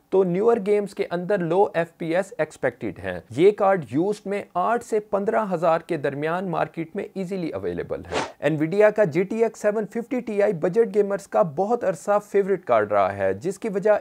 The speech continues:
इसकी लो प्राइस और हाई परफॉर्मेंस थी। इसकी टेक्निकल स्पेसिफिकेशंस देखें तो वन थाउजेंड एटी फ़ाइव मेगाहर्ट्ज बूस्ट क्लॉक स्पीड्स,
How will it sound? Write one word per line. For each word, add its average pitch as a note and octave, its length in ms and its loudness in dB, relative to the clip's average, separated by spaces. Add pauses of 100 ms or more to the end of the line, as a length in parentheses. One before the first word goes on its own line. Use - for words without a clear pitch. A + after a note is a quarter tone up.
इसकी E3+ 260 -8
लो C#3+ 180 2 (120)
प्राइस D#3 380 2
और F3+ 160 4
हाई C#3+ 220 -2
परफॉर्मेंस A2 560 -6
थी। E2+ 220 -10 (260)
इसकी A3 280 -4
टेक्निकल G#3 480 -2
स्पेसिफिकेशंस D3 840 -6
देखें A#2 320 -4
तो G#2+ 220 -6 (220)
वन E3 240 2
थाउजेंड A3+ 400 2
एटी F#3 200 -2
फ़ाइव F3 300 4
मेगाहर्ट्ज F#3 500 2
बूस्ट D#3 300 -4
क्लॉक F3 260 2
स्पीड्स, E3 400 -2